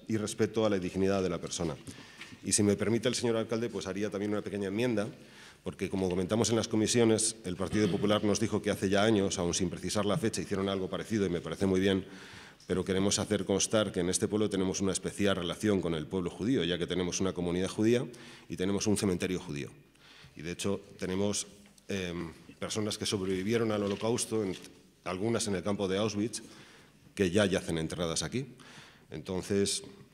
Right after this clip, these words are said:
pues, si ustedes lo parecen, lo, lo, les parece bien, pues, em, tomar alguna iniciativa al respecto. Sé que la Fundación Violeta Friedman está haciendo ahora una exposición, eh, sobre el Holocausto y sobre la memoria de la misma, que está recorriendo España. Sería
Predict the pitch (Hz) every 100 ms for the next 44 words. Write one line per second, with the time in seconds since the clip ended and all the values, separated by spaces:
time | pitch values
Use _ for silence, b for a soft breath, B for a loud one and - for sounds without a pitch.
0 | - 147 131 82 78 - - - - -
1 | - - 98 87 104 104 95 98 95 -
2 | 101 95 98 - 104 104 - 107 98 107
3 | 110 107 123 127 104 87 80 - B B
4 | B B B B - 101 87 80 73 -
5 | 95 107 104 104 104 - 95 104 98 98
6 | - 131 131 95 - 101 107 104 107 104
7 | 113 110 104 104 104 - 131 139 117 127
8 | 107 113 101 104 104 104 117 117 98 101
9 | 92 101 95 92 120 110 110 131 - -
10 | B B B B B B _ 98 98 104
11 | 98 92 92 104 113 104 104 92 98 87
12 | 92 98 107 104 98 110 113 117 127 90
13 | 104 95 90 92 90 80 - 113 92 -
14 | 90 101 95